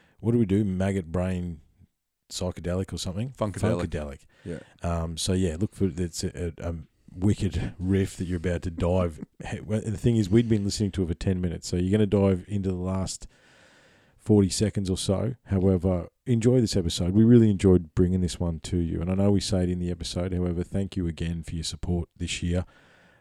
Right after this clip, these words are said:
Speaker 1: Uh, it's been the best year for the podcast, hands down, uh, and I really appreciate that. I appreciate all the listeners. I appreciate the epic journey we've been on, brother. Twenty <laughs> episodes of E F S. Uh, we'll finish that early in the new year.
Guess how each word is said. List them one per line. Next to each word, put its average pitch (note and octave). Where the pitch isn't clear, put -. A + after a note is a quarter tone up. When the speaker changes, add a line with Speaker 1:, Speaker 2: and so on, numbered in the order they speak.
Speaker 1:
Uh, D#2+
it's -
been F#2+
the F2
best E2
year F#2
for -
the E2+
podcast, F2
hands F2
down, F2+
uh, D#2
and D#2+
I -
really F2
appreciate E2
that. E2+
I D#2+
appreciate E2+
all E2
the E2
listeners. F#2
I E2+
appreciate F#2
the E2+
epic F2
journey F2
we've E2+
been F#2
on, F#2
brother. F#2
Twenty F2+
<laughs> -
episodes -
of F#2
E F#2+
F -
S. F#2
Uh, D#2+
we'll E2+
finish F#2+
that F2
early F2+
in E2+
the E2+
new E2+
year. F2